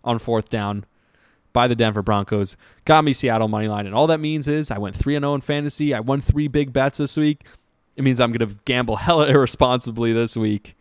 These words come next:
and have a really fun time, probably lose a lot of money, but, uh, that's for another time.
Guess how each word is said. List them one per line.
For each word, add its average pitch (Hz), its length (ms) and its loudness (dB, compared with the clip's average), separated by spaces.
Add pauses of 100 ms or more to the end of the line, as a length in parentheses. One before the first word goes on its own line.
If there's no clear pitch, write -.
(920)
and 127 140 -2
have 120 160 0
a 117 40 0
really 120 200 2
fun 110 200 -2
time, 107 220 -2
probably 104 240 0
lose 98 180 -4
a - 40 -10
lot 92 100 -8
of 98 60 -14
money, - 160 -16
but, 107 240 -2 (640)
uh, 101 200 -4
that's 107 200 0
for - 100 -8
another 90 220 -8
time. - 240 -12